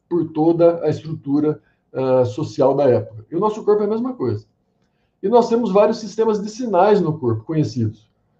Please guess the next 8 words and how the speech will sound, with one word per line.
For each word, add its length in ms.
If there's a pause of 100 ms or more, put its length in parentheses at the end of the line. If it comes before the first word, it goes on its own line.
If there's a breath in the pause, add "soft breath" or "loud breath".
(260)
que 320
é 120
o 60
sistema 360
circulatório, 800 (420)
por 140
onde 240
vai 520